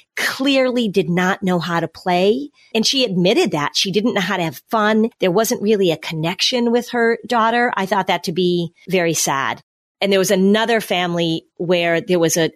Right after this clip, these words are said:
father that was very serious, very caring and loving, but very serious. But I saw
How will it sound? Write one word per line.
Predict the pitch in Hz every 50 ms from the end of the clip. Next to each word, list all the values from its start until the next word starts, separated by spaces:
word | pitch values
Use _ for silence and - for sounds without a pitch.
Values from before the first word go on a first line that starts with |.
| _ - -
father | - - - 208 175 170 160 165 165
that | 165 165 -
was | 175 165 -
very | - 180 170 175 170
serious, | 156 - - - - 220 208 202 190 180 160 147 135 135 147 - - - - - - _ _ -
very | 180 208 220 233 233
caring | 226 - - - 220 208 202 214 208 196 196
and | 175 170
loving, | 165 165 165 156 180 180 175
but | 160 170 165
very | 170 180 160 160 156 143
serious. | - - - - 185 175 160 147 127 110 120 - - - - - _ _
But | - - 208
I | 190 180
saw | - - 240 208 202